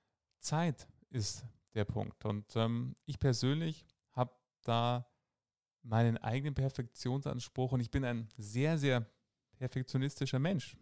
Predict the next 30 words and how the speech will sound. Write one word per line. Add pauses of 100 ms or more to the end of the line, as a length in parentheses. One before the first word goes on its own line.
(100)
Nur
nicht
falsch
verstehen.
Ich (180)
kenn, (200)
deswegen
spreche
ich
genau
über
dieses
Thema,
weil
ich
weiß,
was
es
bedeutet.
Und, (560)
ähm, (480)
Perfektion (420)
hat, (840)
und
ich
hab
einen
Satz, (140)
mein (300)
ehemaliger